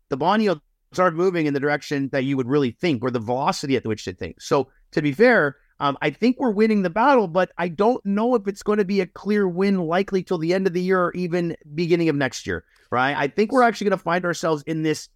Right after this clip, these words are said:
nascent pattern for quite some time with the bond yields. And that really is because I believe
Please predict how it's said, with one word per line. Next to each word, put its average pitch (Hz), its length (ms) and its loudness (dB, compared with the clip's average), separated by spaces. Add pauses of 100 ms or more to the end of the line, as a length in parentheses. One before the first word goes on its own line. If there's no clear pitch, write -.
(280)
nascent 165 640 -2
pattern 165 480 0
for 139 160 -2
quite 147 240 -2
some 143 160 -4
time 143 240 0
with 147 140 -2
the 131 80 -4
bond 120 280 -2
yields. 113 280 -2
And 151 100 0
that 165 160 -2
really 175 380 2
is 165 140 0
because 151 260 -2
I 147 80 0
believe 143 560 -4